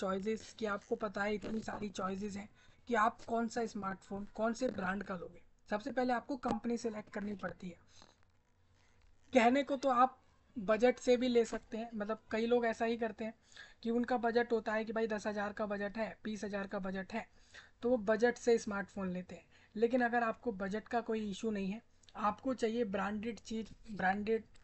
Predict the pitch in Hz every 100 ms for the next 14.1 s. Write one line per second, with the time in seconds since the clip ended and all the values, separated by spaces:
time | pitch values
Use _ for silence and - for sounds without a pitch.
0 | - 190 190 190 202 202 190 185 190 202
1 | 208 214 - 180 196 185 185 - 254 196
2 | - - - - - 214 196 208 240 233
3 | 214 190 214 - _ _ _ _ _ -
4 | 208 - 247 240 233 214 - 220 226 _
5 | _ 196 190 185 220 220 202 196 180 185
6 | 185 196 185 180 - 190 214 220 220 208
7 | 208 190 - 185 185 240 _ _ - -
8 | - 196 220 190 185 - - - - -
9 | _ - 98 - - _ _ _ _ _
10 | _ _ - - 240 247 262 254 - 247
11 | 240 240 240 233 208 226 220 208 208 202
12 | 214 226 214 190 226 - 262 233 233 233
13 | 214 - 226 214 208 208 196 185 196 190